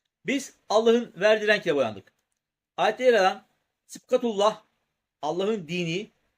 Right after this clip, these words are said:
Allah'ın verdiği fıtrat diye yorumlanmıştır. Her çocuk tabi fıtrat üzere doğar.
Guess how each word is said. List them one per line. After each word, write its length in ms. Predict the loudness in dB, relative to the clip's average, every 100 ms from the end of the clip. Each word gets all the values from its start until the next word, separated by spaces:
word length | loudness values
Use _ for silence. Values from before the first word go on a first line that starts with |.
| -6
Allah'ın 400 | -2 2 0 2
verdiği 280 | 0 -2
fıtrat 520 | -10 -14 -4 -2 -2 2
diye 120 | 2
yorumlanmıştır. 680 | 4 2 -2 -4 -12 -18 -20 _ _ _ _ _ _ _ 0
Her 220 | 2 2
çocuk 400 | 0 -10 -12 _ _ _ _ _ _
tabi 340 | -4 -2 -4 -8
fıtrat 600 | -12 -12 2 2 2 -4
üzere 220 | -2 0
doğar. 280 | 0 -2